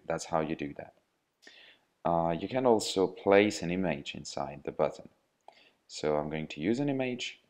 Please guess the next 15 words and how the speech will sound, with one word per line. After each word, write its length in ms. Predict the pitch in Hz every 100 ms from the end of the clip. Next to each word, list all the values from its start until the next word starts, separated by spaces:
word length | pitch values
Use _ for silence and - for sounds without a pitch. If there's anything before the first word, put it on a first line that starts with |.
| _
select 440 | - - 78 82 -
an 80 | 104
image, 540 | 110 107 107 - - _ -
go 60 | -
to 120 | -
the 140 | -
iPad 420 | - 76 - - 76
library, 480 | 78 82 82 85
select 340 | 82 - 73 -
the 120 | -
fruit, 360 | - 87 87 85 - _ - - - _ -
and 760 | 78 76 76 73 73 71 71 - -
tag 220 | - -
this, 580 | - - - - - - -
uh, 380 | 71 69 69 73